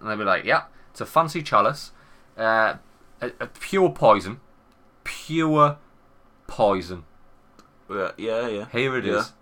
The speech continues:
Speaker 1: This is yours. Do you want it?" It's pure poison.
Speaker 2: What, what,
Speaker 1: Make
Speaker 2: what's,
Speaker 1: no
Speaker 2: what's,
Speaker 1: mistakes.
Speaker 2: what's the, what's the catch?
Speaker 1: The catch?
Speaker 2: Do I just drink it now? Or
Speaker 1: The
Speaker 2: do I
Speaker 1: catch
Speaker 2: drink
Speaker 1: would
Speaker 2: it a
Speaker 1: be
Speaker 2: little bit?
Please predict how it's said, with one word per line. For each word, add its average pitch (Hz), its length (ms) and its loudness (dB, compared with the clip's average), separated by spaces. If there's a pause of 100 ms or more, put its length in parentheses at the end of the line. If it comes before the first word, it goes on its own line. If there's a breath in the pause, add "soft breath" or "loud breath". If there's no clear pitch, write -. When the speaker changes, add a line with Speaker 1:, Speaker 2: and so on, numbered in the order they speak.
Speaker 1:
This 113 200 -4
is 117 160 -8
yours. 90 240 0
Do 110 140 -6
you 110 100 0
want 98 240 2
it?" 87 220 -12
It's 127 320 0 (260)
pure 156 400 2
poison. 95 520 0
Speaker 2:
What, 123 220 0
what, 147 100 4
Speaker 1:
Make 185 140 8
Speaker 2:
what's, 165 180 4
Speaker 1:
no 165 120 2
Speaker 2:
what's, 165 300 2
Speaker 1:
mistakes. 117 240 0
Speaker 2:
what's 143 260 -4
the, 160 300 -2 (880)
what's 127 240 -8
the 131 80 -12
catch? - 520 -4 (1080)
Speaker 1:
The - 140 -8
catch? - 640 4
Speaker 2:
Do 113 120 0
I 107 80 8
just 101 240 -6
drink 107 200 -4
it 90 100 -6
now? 101 340 0 (280)
Or 98 140 -2
Speaker 1:
The 107 80 -2
Speaker 2:
do 98 80 0
I 101 40 4
Speaker 1:
catch 143 160 6
Speaker 2:
drink 120 180 -4
Speaker 1:
would 101 80 -6
Speaker 2:
it 104 60 -2
a - 20 0
Speaker 1:
be 110 60 2
Speaker 2:
little 117 220 2
bit? 113 340 -8